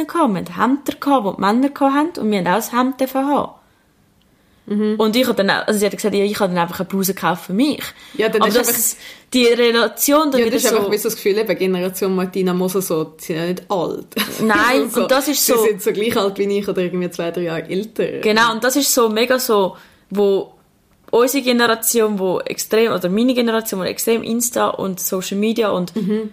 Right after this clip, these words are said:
Speaker 1: mega viele Stars und es ist ja alles normal. Und du siehst all die Fußballer, die mit ihren AirPods rumlaufen, äh, aus dem Bus steigen und wieder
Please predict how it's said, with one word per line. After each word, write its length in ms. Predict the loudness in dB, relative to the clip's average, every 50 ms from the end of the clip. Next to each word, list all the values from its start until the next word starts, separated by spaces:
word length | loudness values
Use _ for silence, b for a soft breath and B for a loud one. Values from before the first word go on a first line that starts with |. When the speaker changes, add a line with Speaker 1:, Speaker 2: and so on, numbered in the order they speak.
| -2
Speaker 1:
mega 200 | 0 0 0 0
viele 280 | -2 -2 -2 -2 0 0
Stars 500 | -2 0 2 2 4 4 4 2 0 -2
und 100 | -2 -2
es 140 | -2 -4 -4
ist 120 | -4 -4 -4
ja 120 | -4 -2
alles 280 | 0 0 0 0 0 0
normal. 460 | 0 0 2 4 4 4 2 2 -2 B B B B B
Und 80 | -8 -4
du 40 |
siehst 220 | -2 -2 -2 0 0
all 100 | 0 0
die 120 | 0 -2
Fußballer, 600 | 0 0 -2 -2 -2 -2 0 2 2 2 2 0 0
die 140 | 0 -2
mit 140 | -2 -2 -2
ihren 160 | -2 -2 -2
AirPods 560 | -2 -2 0 -2 -2 -2 -2 -4 -4 -4 -4 -2
rumlaufen, 600 | 0 0 2 2 2 0 -2 -2 -4 -6 -6 -6 -6
äh, 300 | -6 -6 -6 -6 -6 -8 -10 _ -8
aus 120 | -8 -4 -4
dem 100 | -4 -4
Bus 200 | -2 -4 -4 -4
steigen 300 | -4 -4 -2 -2 -2 -2
und 80 | -2 -2
wieder 160 | -2 -4 -4